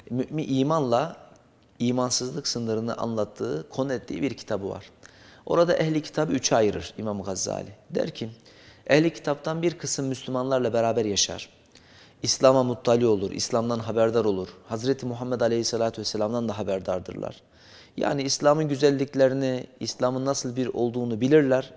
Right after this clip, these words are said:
anlarlar ama buna rağmen inanmazlar. Bu insanlar cehennemliktir, kurtulamazlar.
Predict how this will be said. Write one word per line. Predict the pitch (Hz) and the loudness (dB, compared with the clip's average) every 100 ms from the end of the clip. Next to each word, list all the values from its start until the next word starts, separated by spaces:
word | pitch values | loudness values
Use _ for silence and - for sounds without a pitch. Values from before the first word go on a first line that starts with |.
| - _ _ _ | -20 _ _ _
anlarlar | 123 135 147 147 139 | 2 2 2 2 0
ama | 127 131 117 | 0 -2 0
buna | 131 127 | 2 2
rağmen | 113 117 | 2 -2
inanmazlar. | 104 107 101 95 92 - 101 - _ - - - - | -4 -4 -2 -4 -6 -10 -14 -18 _ -20 -20 -12 -2
Bu | |
insanlar | 220 127 - 123 139 120 | 0 0 0 2 2 0
cehennemliktir, | 107 123 123 120 135 143 139 | -4 -4 -2 -4 -4 -6 -10
kurtulamazlar. | 135 107 - 110 98 92 - - | -8 -12 -6 -4 -4 -8 -12 -18